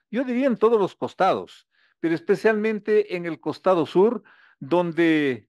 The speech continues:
casi, casi es imposible caminar sin que a uno le pase algo,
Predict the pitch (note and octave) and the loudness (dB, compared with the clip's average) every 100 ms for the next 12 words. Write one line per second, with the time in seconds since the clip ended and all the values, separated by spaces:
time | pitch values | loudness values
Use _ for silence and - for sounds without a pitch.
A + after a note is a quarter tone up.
0 | - F#3 - D#3 - F#3+ - D#3 D3+ - | -8 -8 -6 -6 -4 -4 0 0 -2 -6
1 | _ F#3 E3+ - D3 - G#3 F#3+ F3 D#3 | _ -6 -2 -2 -2 -4 -4 -2 0 -2
2 | B2+ C#3 A3 G3 - _ _ - F3 E3 | -2 0 0 -2 -10 _ _ -12 -8 -6
3 | - D#3 G3 G3 F#3+ D3+ - F3+ - E3+ | -2 0 0 0 0 -2 0 -2 -2 -6
4 | - G#3+ A3 D3+ G3 G3 | 0 4 4 4 0 -2